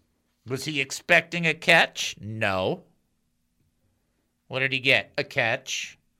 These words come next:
How big? So big it took two boats, by the way, to bring it in. This is the problem that we might be having.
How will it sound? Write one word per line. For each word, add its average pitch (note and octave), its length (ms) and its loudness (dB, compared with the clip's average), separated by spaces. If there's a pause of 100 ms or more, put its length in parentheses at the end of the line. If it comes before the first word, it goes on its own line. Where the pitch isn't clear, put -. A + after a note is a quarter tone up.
(240)
How C#3 160 -2
big? C#3 260 0
So D#3+ 200 0
big D3 260 4
it B2 140 -8
took - 260 -8
two E3+ 180 -8
boats, A#2+ 720 -4 (220)
by G2+ 140 -4
the F2+ 80 -10
way, F2 180 -10 (380)
to G2 80 -12
bring G2+ 240 -8
it F2 100 -8
in. E2 160 -12 (2000)
This F#3 300 -2
is F#3+ 220 -6
the G3+ 80 2
problem G3 1800 2
that C3 120 -6
we C3+ 140 -6
might C3+ 260 -4
be B2 120 -8
having. G#2 580 -6